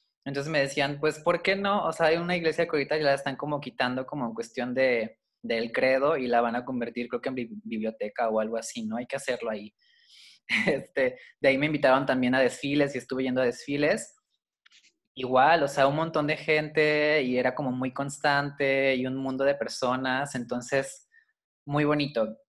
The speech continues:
Estuve modelando para una sesión de fotos y estuvimos a cero grados y obviamente imagínate el reto de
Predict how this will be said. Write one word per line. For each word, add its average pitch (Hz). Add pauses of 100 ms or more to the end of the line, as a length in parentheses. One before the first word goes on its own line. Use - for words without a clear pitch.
Estuve 151
modelando 139
para 127
una 127
sesión 123
de 127
fotos 139
y 123
estuvimos 123
a 110
cero 131
grados 127 (300)
y 131
obviamente 131
imagínate 127
el 113
reto 127
de 117